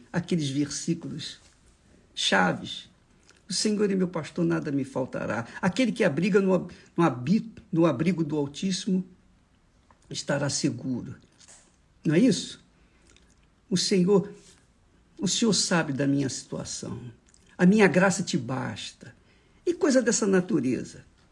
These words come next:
E são repetitivas, igual papagaio. São pessoas como os papagaios, que repetem, mas apenas repetem, da boca para fora. Da boca para dentro, não.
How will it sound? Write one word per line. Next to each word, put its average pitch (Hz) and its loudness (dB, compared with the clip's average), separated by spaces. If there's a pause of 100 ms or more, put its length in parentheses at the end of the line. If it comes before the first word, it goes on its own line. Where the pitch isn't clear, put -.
(400)
E 226 0
são 247 4
repetitivas, 175 -2
igual 165 0
papagaio. 170 0 (640)
São 226 2
pessoas - -4 (160)
como 214 0
os 185 -2
papagaios, 139 -2
que 202 0
repetem, 180 2 (880)
mas 240 0 (260)
apenas 277 2
repetem, 165 -2
da 131 0
boca 202 0
para 190 0
fora. - -6 (500)
Da 156 0
boca 180 2
para 170 -2
dentro, 170 0
não. - -8